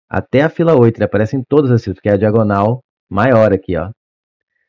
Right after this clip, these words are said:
O dez aparece da fila dois até a fila dez. O dez não aparece na fila um, na fila do um, ó. Ó, fila um, fila dois, fila três. Vai lá em linha, linha um, linha dois, linha três.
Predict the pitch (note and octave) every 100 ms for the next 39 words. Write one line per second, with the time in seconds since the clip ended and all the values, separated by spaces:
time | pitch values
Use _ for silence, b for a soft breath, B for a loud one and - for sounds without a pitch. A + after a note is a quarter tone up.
0 | _ - G#2+ A2 B2+ A#2+ G#2+ G#2+ G2+ G2+
1 | A2+ G#2 F#2+ G#2 A#2 C#3+ C#3+ - - G2
2 | G#2+ - A#2+ A#2+ G2+ F#2+ G2+ F#2 F#2 G#2
3 | A2 G#2 G#2+ G#2 A2+ A#2 G2+ G#2 _ _
4 | - D#2+ F2+ F#2 G#2 F#2+ F2+ D2 D2+ _
5 | _ - - G2 F2+ G#2 A#2 G2 E2 E2
6 | G2+ G#2 F#2 D#2+ F#2+ B2 B2+ G2+ F2+ D2+
7 | F#2 G2+ F2+ A#2 G#2+ F2 D#2+ F2+ G2+ E2
8 | D#2+ - E2 G#2 -